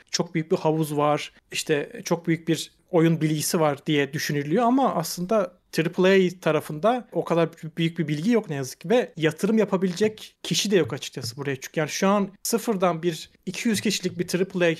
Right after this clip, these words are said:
işte büyük bütçeli oyun stüdyosu kurmak demek ve diyelim ki işte beş sene sonra bir oyun çıkaracaksın ki öyle. O tarz bir oyun yapacaksan dört beş sene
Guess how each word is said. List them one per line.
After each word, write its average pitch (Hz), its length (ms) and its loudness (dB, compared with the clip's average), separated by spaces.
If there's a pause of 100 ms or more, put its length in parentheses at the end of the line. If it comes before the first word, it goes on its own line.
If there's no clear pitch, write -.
(160)
işte 143 260 -10
büyük 170 240 -2
bütçeli 170 320 -2
oyun 175 180 2
stüdyosu 165 380 -4
kurmak 196 420 -2
demek 170 420 -2
ve 160 160 2
diyelim 160 200 2
ki 160 40 -12
işte 151 300 -4
beş 185 180 2
sene 160 220 0
sonra 160 300 0
bir - 40 -8
oyun 170 200 0
çıkaracaksın 143 600 -6
ki - 300 -8 (120)
öyle. 165 440 2 (140)
O 147 120 -4
tarz 147 220 0
bir 147 40 -8
oyun 139 120 -4
yapacaksan 139 500 -8
dört 147 220 -4
beş 156 120 0
sene 185 400 -6